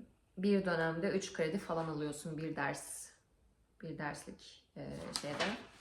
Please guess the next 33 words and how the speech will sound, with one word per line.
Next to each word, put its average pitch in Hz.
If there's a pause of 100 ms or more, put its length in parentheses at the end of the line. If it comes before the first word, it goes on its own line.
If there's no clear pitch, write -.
(1600)
Bunları 226
ben 208
daha 202
çözemedim 185
nasıl 160
bir 160
şey 165
olduğunu. 160
Yavaş 170
yavaş 170
birlikte 165
öğreneceğiz. 160 (720)
Her 247
neyse, 214 (200)
resident 214
dediği 247
New 208
York'ta 175
yaşayan, 170
işte 202
yaklaşık 190
bir 190
yıl, 170 (140)
bir 190
yıl 175
ve 185
bir 190
yıldan 175
uzun 175
süredir 175
New 170
York'ta, 160 (360)
e, 147